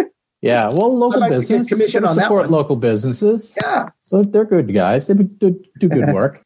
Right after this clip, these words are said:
Speaker 2: Good one.
Speaker 1: I mean, you don't wanna order 'em from China. We'll get in trouble for that.
Speaker 2: Uh, no, I, I
Speaker 1: So this has, um, been a super interesting time for you the last, like, five years. I guess the last ten years. I guess it's the old curse, right? May you live in interesting times.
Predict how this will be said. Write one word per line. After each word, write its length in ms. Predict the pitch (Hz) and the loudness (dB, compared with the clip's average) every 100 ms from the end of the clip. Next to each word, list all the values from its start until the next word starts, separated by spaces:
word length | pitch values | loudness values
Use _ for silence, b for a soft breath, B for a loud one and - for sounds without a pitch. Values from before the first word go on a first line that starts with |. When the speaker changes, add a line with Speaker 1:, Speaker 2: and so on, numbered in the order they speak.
| _ | _
Speaker 2:
Good 120 | 127 | -4
one. 240 | 123 107 - - | -4 -4 -10 -6
Speaker 1:
I 40 | |
mean, 120 | 113 127 | -2 0
you 60 | |
don't 120 | 175 170 | 0 0
wanna 160 | 160 | 0
order 240 | 147 147 143 | 2 2 0
'em 120 | 127 | 0
from 180 | 120 101 | -4 -4
China. 340 | 151 127 101 | -2 -2 -2
We'll 140 | 95 110 | -2 -2
get 160 | 123 | -2
in 80 | 110 | -4
trouble 320 | - 160 120 | -2 -2 -2
for 160 | - 113 | -2 -2
that. 340 | 113 95 - | 0 -2 -2
Speaker 2:
Uh, 80 | 156 | -2
no, 240 | 151 156 135 | 0 2 0
I, 160 | 127 135 | 0 -2
I 500 | - - 175 - 277 - - | -2 -4 -6 -10 -12 -12 -4
Speaker 1:
So 160 | 190 | -2
this 180 | 202 254 | 0 0
has, 200 | 302 170 | 0 2
um, 360 | 156 127 117 107 | 0 0 -4 -4
been 480 | - 139 127 120 110 - | -2 0 0 -2 -4 -10
a 200 | 117 110 | -6 -6
super 400 | - - 147 160 | -2 -2 0 -2
interesting 480 | 147 131 123 120 101 | 0 0 0 0 0
time 240 | 120 127 | 0 0
for 100 | 120 | 0
you 300 | 117 113 104 - | 0 2 0 -6
the 200 | 120 110 | -2 0
last, 340 | 120 123 - | 2 0 -2
like, 200 | 107 98 | -4 -4
five 380 | - 110 123 104 | -4 0 0 0
years. 380 | 101 95 85 - | -2 -2 -4 -8
I 140 | 123 135 | -4 0
guess 240 | 190 196 | 0 2
the 60 | 131 | 2
last 300 | 139 139 147 | 2 0 -2
ten 180 | 143 | -2
years. 240 | 117 95 104 | 0 0 0
I 80 | 113 | -2
guess 200 | 127 - _ - | -2 -6 _ -2
it's 220 | 131 - | -2 0
the 120 | 147 | 0
old 200 | 135 120 | 2 0
curse, 400 | - 143 113 - | 0 0 0 -2
right? 260 | 117 123 117 | -2 0 0
May 200 | 123 120 | 0 2
you 100 | 117 | 2
live 220 | 117 113 | 2 0
in 60 | 113 | 0
interesting 580 | 117 - 113 - 107 | -2 -2 -4 -2 -2
times. 360 | 104 113 95 | 0 -2 -2